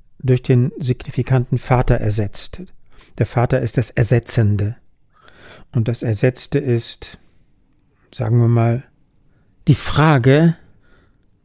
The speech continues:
was es eigentlich ist, was die Mutter umtreibt, die Frage nach dem Begehren der Mutter.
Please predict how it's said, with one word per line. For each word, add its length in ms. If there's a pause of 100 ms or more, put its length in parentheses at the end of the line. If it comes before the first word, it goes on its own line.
(140)
was 240
es 140
eigentlich 420
ist, 280
was 120
die 120
Mutter 320
umtreibt, 540
die 60
Frage 320
nach 160
dem 160
Begehren 380
der 100
Mutter. 360